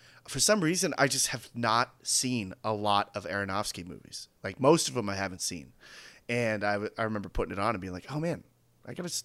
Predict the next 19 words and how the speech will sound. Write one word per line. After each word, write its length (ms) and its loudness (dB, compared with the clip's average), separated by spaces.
let's 100 -2
start 160 2
at 60 -14
the 60 -20
beginning." 340 -2
So 120 -2
anyway, 220 6
we'll 200 2
talk 280 4
about 100 0
all 100 4
that 120 0
shit 200 -4
next 240 -8
week, 200 -6
but 180 -8
a 120 4
double 340 10
no-see, 760 4